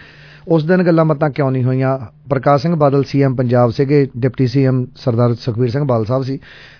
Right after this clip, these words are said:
ਅੱਜ ਲੋਕਾਂ ਦਾ ਵਿਦਰੋਹ ਬਹੁਤ ਅਕਾਲੀ ਦਲ ਦੇ ਖਿਲਾਫ ਹੋ ਰਿਹਾ। ਅਹ, ਮੈਂ ਨਹੀਂ ਚਾਹੁੰਦਾ ਵੀ ਅਕਾਲੀ ਦਲ ਦਾ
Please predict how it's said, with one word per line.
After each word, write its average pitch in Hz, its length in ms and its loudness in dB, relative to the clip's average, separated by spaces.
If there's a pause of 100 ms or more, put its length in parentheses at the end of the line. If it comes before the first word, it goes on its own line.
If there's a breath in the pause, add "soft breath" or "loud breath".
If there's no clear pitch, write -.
(120)
ਅੱਜ 160 120 2
ਲੋਕਾਂ 185 360 2
ਦਾ 196 100 6
ਵਿਦਰੋਹ 147 460 2
ਬਹੁਤ 147 360 0
ਅਕਾਲੀ 135 300 0
ਦਲ 131 160 2
ਦੇ 131 100 0
ਖਿਲਾਫ 113 360 -2
ਹੋ 113 120 0
ਰਿਹਾ। 113 260 0
ਅਹ, 123 760 -4
ਮੈਂ 139 180 2
ਨਹੀਂ 185 100 2
ਚਾਹੁੰਦਾ 185 240 2
ਵੀ 190 120 4
ਅਕਾਲੀ 143 280 2
ਦਲ 143 200 2
ਦਾ 147 320 2